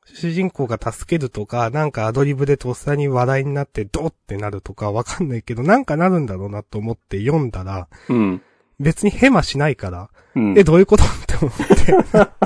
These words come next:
Speaker 2: <laughs> うん。
Speaker 1: なんかね、とこ、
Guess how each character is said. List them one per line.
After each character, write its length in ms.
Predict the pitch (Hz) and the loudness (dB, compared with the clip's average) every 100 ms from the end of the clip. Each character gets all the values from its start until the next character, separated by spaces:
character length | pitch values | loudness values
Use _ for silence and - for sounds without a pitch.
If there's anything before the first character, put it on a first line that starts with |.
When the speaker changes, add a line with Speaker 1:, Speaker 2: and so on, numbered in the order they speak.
| 196 - | -4 -2
Speaker 2:
<laughs> 0 | |
う 60 | 110 | 0
ん。 220 | 98 87 - _ - _ _ _ _ _ - 415 415 - - - | 0 -4 -12 _ -20 _ _ _ _ _ 2 2 -2 -10 -14 -8
Speaker 1:
な 100 | 302 | -6
ん 100 | 277 | -4
か 100 | 165 | -2
ね、 200 | 156 123 | -2 -2
と 140 | 175 | -4
こ、 220 | - - | -6 -8